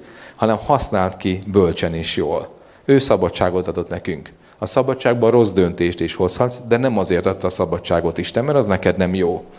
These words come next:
Használd ki ezt a lehetőséget, hogy hirdeted a Krisztust azoknak, akik most remegnek, azoknak, akik most félnek, és mondnak, hogy igen, ezt Isten megmondta előre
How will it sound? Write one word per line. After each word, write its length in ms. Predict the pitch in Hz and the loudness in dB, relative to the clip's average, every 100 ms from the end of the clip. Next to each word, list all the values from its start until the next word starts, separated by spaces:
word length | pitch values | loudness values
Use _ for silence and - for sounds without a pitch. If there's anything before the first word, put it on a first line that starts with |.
| - - - | -20 -20 -2
Használd 440 | 160 160 - 101 | 0 2 2 0
ki 140 | - 107 | 2 0
ezt 160 | 98 | 0
a 60 | 98 | 0
lehetőséget, 540 | 95 92 101 92 101 | 0 0 -2 -2 0
hogy 140 | 104 - | -2 -2
hirdeted 480 | - 123 190 - 175 | 0 2 2 0 -2
a 60 | |
Krisztust 680 | 92 92 - 90 - - - | 0 -2 -4 -4 -8 -8 -2
azoknak, 480 | 110 120 131 131 120 | 2 4 2 -2 0
akik 240 | 123 120 | 0 0
most 220 | 117 110 104 | -2 -2 2
remegnek, 680 | 107 85 85 85 80 - - - - | 2 2 -4 -6 -12 -12 -20 -20 -4
azoknak, 420 | 120 127 110 107 | -2 0 0 0
akik 220 | 107 107 | 0 -2
most 200 | 101 101 | -4 -4
félnek, 360 | - 104 87 87 | 0 0 0 -4
és 120 | 98 | -4
mondnak, 200 | 117 101 | -2 0
hogy 140 | 110 143 | 2 2
igen, 340 | 127 107 82 - - | 4 2 0 -8 -6
ezt 200 | - 143 | -4 0
Isten 260 | 190 - 120 | -2 0 2
megmondta 400 | 120 104 98 95 | 2 2 0 2
előre 640 | 98 98 90 90 - - | 2 2 0 -2 -6 -14